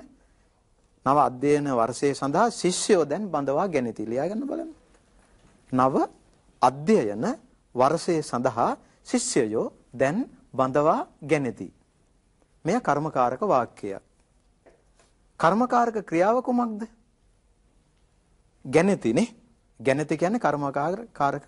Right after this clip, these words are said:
ක්‍රියා. ඊට වග කියන උක්තය කවුද? ශිෂ්‍යයෝ. එහෙනම් ශිෂ්‍යෝ කියන්නේ කර්මය, ගැනිති කියන්නේ කර්මකාරක ක්‍රියාව.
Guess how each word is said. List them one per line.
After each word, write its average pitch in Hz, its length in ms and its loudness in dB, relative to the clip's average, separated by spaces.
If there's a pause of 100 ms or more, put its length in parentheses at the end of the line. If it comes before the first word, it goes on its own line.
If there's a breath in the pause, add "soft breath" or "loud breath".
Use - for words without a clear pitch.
ක්‍රියා. 113 260 -2 (500 soft breath)
ඊට 202 140 4
වග 185 280 2
කියන 233 200 -2
උක්තය 226 360 -2
කවුද? 262 300 -2 (1080)
ශිෂ්‍යයෝ. 113 560 -2 (340)
එහෙනම් 113 400 -4
ශිෂ්‍යෝ 143 400 -2
කියන්නේ 107 260 -6
කර්මය, 120 520 0 (260 soft breath)
ගැනිති 120 320 0
කියන්නේ 131 240 -2
කර්මකාරක 127 580 0 (320 soft breath)
ක්‍රියාව. 110 340 2